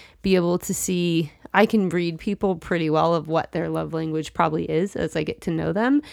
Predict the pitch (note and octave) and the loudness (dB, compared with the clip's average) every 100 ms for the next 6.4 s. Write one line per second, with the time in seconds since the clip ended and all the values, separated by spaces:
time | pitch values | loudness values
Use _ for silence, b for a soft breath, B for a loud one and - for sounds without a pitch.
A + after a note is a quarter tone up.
0 | B B F#3 G3 F#3+ F#3 - F#3 F3 F#3 | B B 2 2 2 0 0 -2 0 -4
1 | - - G#3 F3 E3+ - F3 E3+ E3+ D#3+ | -4 -6 -2 0 -2 -2 -2 0 0 0
2 | D#3 D#3 D#3 - D#3 D#3 D#3+ D#3+ D#3+ D#3 | 0 0 0 0 0 0 -2 -2 -2 -4
3 | D#3 - - E3 D#3 - - - E3+ E3 | -4 -4 -4 -4 -4 -4 -4 -4 -6 -4
4 | E3+ D#3+ E3+ E3 D#3 D#3+ D#3+ D#3 D3+ D#3+ | -2 0 0 0 -2 -2 -2 -2 0 -4
5 | - D#3+ D#3 F3+ F#3+ F#3 F3+ F3+ F3 - | -2 -2 0 2 2 2 2 0 0 4
6 | A#3+ G#3+ G#3 | 4 4 2